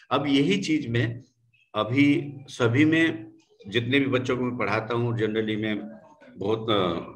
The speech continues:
कई classes पढ़ाता हूँ, training भी दे रहा हूँ, faculty को भी training दे रहा हूँ, industry के पीपल्स को भी ट्रेनिंग देता हूँ कभी-कभी, तो उनमें मुझे फिर ये अच्छा लगने लगा, अपने आप को मैंने उससे निकाल लिया और अब मुझे बहुत खुशी होती है।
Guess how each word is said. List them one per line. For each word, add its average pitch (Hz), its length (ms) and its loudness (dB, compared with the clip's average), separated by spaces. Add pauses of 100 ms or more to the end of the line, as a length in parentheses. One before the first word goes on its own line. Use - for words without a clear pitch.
(100)
कई 113 160 4
classes 104 500 -2
पढ़ाता 101 280 -2
हूँ, 110 160 -6
training 110 360 -2
भी 110 60 -2
दे 101 180 0
रहा 104 120 0
हूँ, 101 360 -10
faculty 123 420 0
को 127 120 2
भी 117 80 -2
training 107 320 -2
दे 104 80 -2
रहा 104 100 -2
हूँ, 104 80 -6
industry 101 420 -8
के 117 100 -8
पीपल्स 110 440 -8
को 117 100 -6
भी 101 80 -8
ट्रेनिंग 98 340 -4
देता 95 260 -4
हूँ 95 80 -4
कभी-कभी, - 540 -8 (600)
तो 147 320 -2 (500)
उनमें 147 300 -2
मुझे 151 280 0
फिर - 440 -2 (100)
ये 143 160 6
अच्छा 131 360 0
लगने 107 300 2
लगा, 87 460 -2
अपने 131 240 -2
आप 127 200 -2
को 139 80 -2
मैंने 123 240 0
उससे 135 640 -2
निकाल 117 400 2
लिया 120 220 2
और 123 320 0
अब 135 240 -2
मुझे 143 160 -2
बहुत 127 500 -2
खुशी 151 240 -4
होती 151 320 0
है। 170 180 -2